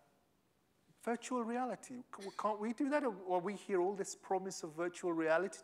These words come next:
to be the answer? So, um, let's see if this will work.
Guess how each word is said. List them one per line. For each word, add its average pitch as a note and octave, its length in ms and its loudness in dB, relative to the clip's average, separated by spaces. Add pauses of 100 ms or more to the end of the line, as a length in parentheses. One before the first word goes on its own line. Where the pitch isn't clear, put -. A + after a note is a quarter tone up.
(120)
to F3+ 100 -12
be E3+ 220 -6
the D#3+ 180 0
answer? G3+ 480 0 (760)
So, D#3+ 640 4 (100)
um, C#3+ 240 4 (720)
let's - 240 -10
see B2+ 100 -10
if A#2+ 180 -12
this - 180 -8
will G#2+ 120 -10
work. G#2+ 380 -8